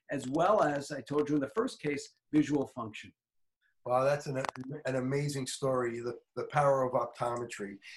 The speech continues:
Speaker 2: So I have to ask you, since you, you brought that amazing story up, there are people online that are saying that they could give you an eye exam and that you don't need that puff of air in your eye, that,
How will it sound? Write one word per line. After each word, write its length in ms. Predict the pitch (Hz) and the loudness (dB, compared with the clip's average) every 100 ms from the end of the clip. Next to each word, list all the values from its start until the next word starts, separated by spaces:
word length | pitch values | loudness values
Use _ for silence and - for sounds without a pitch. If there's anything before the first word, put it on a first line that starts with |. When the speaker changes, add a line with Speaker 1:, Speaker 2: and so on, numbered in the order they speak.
| - | 0
Speaker 2:
So 140 | 175 | 4
I 80 | 170 | 6
have 180 | 214 - | 6 4
to 100 | 127 | 6
ask 340 | 135 143 - | 6 6 2
you, 220 | 127 127 120 | -2 -2 -2
since 240 | 165 147 | -2 -2
you, 220 | 147 135 | -2 -2
you 140 | 143 135 | 0 0
brought 320 | - 139 139 | 6 6 6
that 220 | 127 120 - 123 | 4 2 -2 0
amazing 440 | 127 135 131 123 | 2 2 0 -4
story 420 | - 127 120 117 | -2 0 2 2
up, 160 | 117 113 - - - - | 0 -2 -10 -18 -10 0
there 120 | 220 | 2
are 140 | - | 2
people 420 | - 233 - - | 0 -2 0 4
online 720 | 180 147 135 135 135 127 120 | 6 6 6 6 8 8 4
that 160 | 123 127 | 4 4
are 60 | 123 | 4
saying 400 | - 160 160 151 | 2 2 4 6
that 160 | 139 135 | 4 4
they 220 | 135 131 | 2 2
could 220 | 156 147 | 0 2
give 180 | 156 143 | 2 4
you 220 | 143 143 | 4 6
an 100 | 135 123 | 6 6
eye 120 | 139 | 6
exam 640 | 147 127 - 135 131 131 131 | 6 0 0 4 4 4 2
and 100 | 123 | 0
that 160 | 123 | -2
you 80 | 139 | 2
don't 240 | 151 156 | 4 4
need 180 | 143 147 | 2 4
that 180 | 131 - - - _ - | 4 2 -2 -16 _ 4
puff 200 | 185 185 | 4 6
of 200 | 143 - | 0 0
air 400 | 165 160 156 143 | 4 6 8 6
in 140 | 135 131 | 4 4
your 260 | 131 127 | 4 6
eye, 120 | 127 123 | 6 6
that, 240 | 123 123 | 4 2